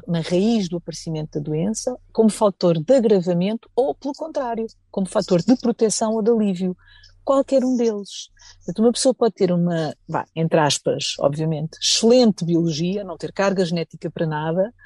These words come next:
eh, e ter uma vida de tal forma cheia de versos, de dificuldades, de contrariedades, de problemas, que acaba por desenvolver uma doença mental.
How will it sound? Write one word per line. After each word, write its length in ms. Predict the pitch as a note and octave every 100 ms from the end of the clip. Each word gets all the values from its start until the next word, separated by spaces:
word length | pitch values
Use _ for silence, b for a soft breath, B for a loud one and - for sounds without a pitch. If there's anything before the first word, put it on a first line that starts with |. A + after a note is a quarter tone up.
| B B B B G#3+
eh, 160 | G#3
e 80 | A#3
ter 180 | - A3
uma 140 | G#3
vida 260 | G#3 A3+ G#3+
de 140 | -
tal 160 | - C4
forma 380 | - B3 A3 G#3+
cheia 320 | - G#3+ G3
de 80 | E3+ - F3+ F3 F3 D#3
versos, 560 | D#3 D3+ - - E3+
de 500 | D3 D#3 D3 D3+ D3+
dificuldades, 840 | D3+ E3+ F3+ - E3+ D#3 D#3 D3+ -
de 60 |
contrariedades, 880 | - D#3 F3 F3 E3+ D#3 D#3 D#3 C#3+ E3
de 80 |
problemas, 680 | D#3+ F3+ D#3+ E3 F3 G3+ -
que 100 | A#3
acaba 260 | A3 G#3+ A3
por 120 | G3
desenvolver 400 | F#3+ G3+ G3+ A3
uma 140 | G#3
doença 280 | G3+ G#3 -
mental. 440 | G#3+ A3+ G#3 F3